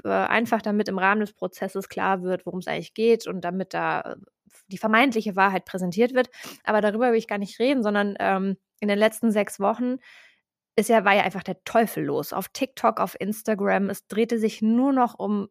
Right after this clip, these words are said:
Johnny Depp, aber insbesondere auch Amber Heard, die ja nun wirklich, wirklich einstecken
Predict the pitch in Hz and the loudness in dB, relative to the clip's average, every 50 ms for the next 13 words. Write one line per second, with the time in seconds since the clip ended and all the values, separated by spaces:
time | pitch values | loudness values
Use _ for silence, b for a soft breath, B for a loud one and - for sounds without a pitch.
0 | _ - 185 208 214 214 208 190 190 202 208 240 233 220 220 214 - - - 302 | _ -8 -4 -4 -2 -2 -2 -2 0 2 2 4 4 2 0 0 0 0 0 -2
1 | 392 - - - 240 185 180 180 180 180 196 185 185 180 170 180 170 - - 180 | -2 -4 -2 -2 -2 0 0 0 0 0 -2 0 0 0 0 -2 -2 -4 -4 -2
2 | 185 202 190 185 170 165 175 175 190 214 220 - 214 214 202 202 202 202 202 196 | -2 -2 -2 -2 -4 -4 -2 0 -2 -2 -2 -2 -2 -2 0 0 0 0 -2 -2
3 | 190 196 220 247 240 - - 240 240 247 233 - - - _ _ _ _ _ _ | -2 -2 -2 -2 -2 -2 0 2 2 2 0 -4 -10 -18 _ _ _ _ _ _
4 | _ _ _ _ _ 185 180 190 233 247 247 240 - 220 208 202 196 196 - - | _ _ _ _ _ -10 -4 2 2 2 2 2 0 0 0 0 0 -2 -10 -18
5 | b b b b b b b _ - 190 190 190 185 - _ 175 170 _ _ 175 | b b b b b b b _ 0 0 0 0 0 -2 _ -6 -6 _ _ -8
6 | 151 139 - | -8 -8 -10